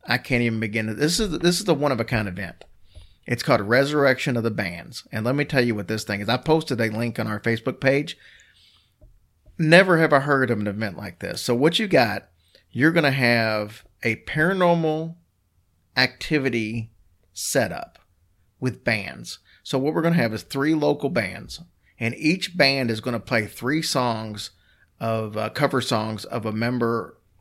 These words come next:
of a band that's deceased. So I don't know what, what, uh,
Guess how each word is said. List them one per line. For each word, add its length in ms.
of 120
a 60
band 400
that's 200
deceased. 640
So 280
I 60
don't 200
know 160
what, 300
what, 400
uh, 380